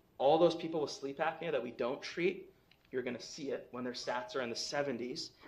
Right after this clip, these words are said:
and we, and they live that way, but, um, it's <laughs> important to know that. Um, and, and C, you can begin to build and use this data for clinical decision support, which is something I'll talk about briefly. And so,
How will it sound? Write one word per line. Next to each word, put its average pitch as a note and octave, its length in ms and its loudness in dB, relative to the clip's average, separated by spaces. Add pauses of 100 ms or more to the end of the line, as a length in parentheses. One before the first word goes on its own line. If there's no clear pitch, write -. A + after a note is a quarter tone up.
(100)
and B2 120 -2
we, A#2+ 140 0 (180)
and A#2+ 220 -6
they C3 100 8
live C#3+ 340 8
that B2 220 4
way, A#2+ 260 0
but, - 240 -4 (320)
um, A#2 440 0
it's A#2 180 -6
<laughs> B2+ 80 -6
important C#3+ 380 -6
to C3 80 -2
know C#3 280 -2
that. B2 360 -8 (420)
Um, C3 320 6 (300)
and, D#3+ 140 6
and E3 180 6
C, A3+ 480 -2
you F#3+ 100 2
can G3 220 0
begin G3 640 2
to D3+ 140 -6 (360)
build E3+ 580 6
and B2+ 160 -6
use E3 400 4
this C#3 220 0
data C3 500 2 (240)
for C3 140 -4
clinical C3+ 340 0
decision A2+ 400 -2
support, G#2+ 380 -8
which A2 100 -10
is A2 80 -8
something A#2 280 -8
I'll - 260 -8
talk - 100 -10
about - 300 -12
briefly. - 400 -10 (880)
And D3 80 0
so, E3 400 8